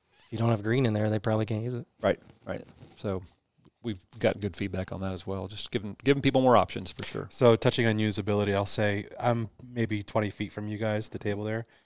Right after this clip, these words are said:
Speaker 3: Uh, I don't know if there's another scope where I can actually, I can't see the numbers exactly,
Speaker 2: Hmm.
Speaker 3: but I can see them a lot better than, uh, than most turrets. So,
Speaker 1: Yep, yep.
Speaker 3: uh, really, really great job on those, uh,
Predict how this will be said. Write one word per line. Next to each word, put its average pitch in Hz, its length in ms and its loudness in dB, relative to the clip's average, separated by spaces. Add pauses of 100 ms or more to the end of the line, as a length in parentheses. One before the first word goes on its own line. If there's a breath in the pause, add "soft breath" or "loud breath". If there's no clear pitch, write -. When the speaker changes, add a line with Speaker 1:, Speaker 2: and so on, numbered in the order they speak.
(300 soft breath)
Speaker 3:
Uh, 110 220 6
I 117 80 8
don't 131 80 4
know 123 60 6
if 113 60 0
there's 110 140 2
another 107 200 0
scope 107 320 0
where 101 100 -2
I 98 60 -2
can 98 160 -6
actually, 95 440 -8 (760)
I 110 60 0
can't 160 260 4
see 185 160 6
the 156 100 6
numbers 131 280 4
exactly, 110 680 6
Speaker 2:
Hmm. 117 60 -20 (200 loud breath)
Speaker 3:
but 113 100 6
I 113 60 8
can 110 140 -4
see 151 200 4
them 135 100 6
a 120 60 6
lot 139 240 8
better 139 200 6
than, 104 400 0
uh, 107 180 -4
than 104 180 -4
most 107 240 0
turrets. 110 320 2
So, 107 220 0 (240 soft breath)
Speaker 1:
Yep, 113 100 -2
yep. 113 80 -2
Speaker 3:
uh, 110 160 4
really, 127 300 6 (180)
really 127 180 0
great 117 220 2
job 107 260 2
on 98 160 -2
those, 101 420 -4
uh, 95 240 -6